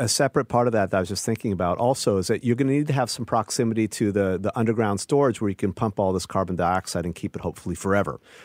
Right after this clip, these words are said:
right? So I assume that y-, these areas that, that,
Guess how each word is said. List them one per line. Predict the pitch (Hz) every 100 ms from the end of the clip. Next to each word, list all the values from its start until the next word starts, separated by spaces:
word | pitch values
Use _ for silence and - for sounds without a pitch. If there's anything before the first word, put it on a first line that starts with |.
| - -
right? | 92 104
So | - 139 120
I | 101 110
assume | - 147 131
that | 120 - - - - -
y-, | - - 147 143
these | 139 139 135 127
areas | 143 135 147 131 104 -
that, | 110 -
that, | 127 117 -